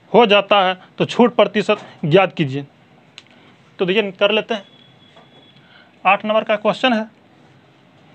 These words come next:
सबसे पहले यहाँ हम मानते हैं, क्या मानते हैं, तो एमआरपी, एमआर कित-, कितना मानते हैं,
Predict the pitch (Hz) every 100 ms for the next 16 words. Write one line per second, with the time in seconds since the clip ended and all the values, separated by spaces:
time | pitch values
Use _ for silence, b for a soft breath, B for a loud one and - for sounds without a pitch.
0 | - - b b b b b _ _ _
1 | _ - 262 294 269 277 247 240 254 247
2 | 220 208 220 233 180 120 - 247 254 269
3 | 254 320 262 269 - _ _ - 254 214
4 | 185 151 - 135 220 - 202 196 214 226
5 | 208 196 214 262 - _ _ _ _ -
6 | - 247 254 214 226 240 247 240 262 262